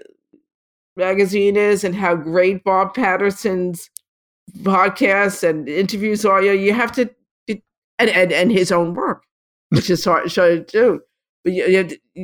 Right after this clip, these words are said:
give people credit and put it out there, share it. As far as other self-promotion, I mean, I try to post on Instagram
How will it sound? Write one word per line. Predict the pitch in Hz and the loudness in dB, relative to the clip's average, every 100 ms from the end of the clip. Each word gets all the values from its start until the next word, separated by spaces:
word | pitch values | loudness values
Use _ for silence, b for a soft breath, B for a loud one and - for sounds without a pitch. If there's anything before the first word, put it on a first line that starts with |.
| 175 | -10
give | 190 208 208 | -2 -2 0
people | 233 196 196 | 0 0 -2
credit | - 196 175 139 - - _ _ _ _ | -2 -2 0 -2 -8 -20 _ _ _ _
and | 180 170 | -4 -2
put | 196 | -2
it | 170 - | -2 -2
out | 156 156 - | -2 -2 -4
there, | 143 135 - - | -6 -6 -10 -6
share | 196 175 139 | 0 0 0
it. | - _ _ _ _ - | -6 _ _ _ _ -2
As | 180 - | -2 -2
far | 214 202 202 190 | 0 2 2 2
as | 185 185 180 180 175 - - _ _ _ _ _ _ _ _ _ _ | 2 4 4 2 -2 -8 -12 _ _ _ _ _ _ _ _ _ _
other | 180 202 233 | 2 4 2
self-promotion, | 226 233 233 247 214 214 208 196 | 2 0 2 0 2 0 0 -4
I | - | -2
mean, | 196 | 0
I | 190 | 0
try | 190 233 214 | 0 2 2
to | 214 277 202 | 0 -2 -4
post | - 214 202 - | -2 2 2 2
on | 190 160 | -2 0
Instagram | 180 170 180 180 170 165 | -4 -4 -2 0 0 -2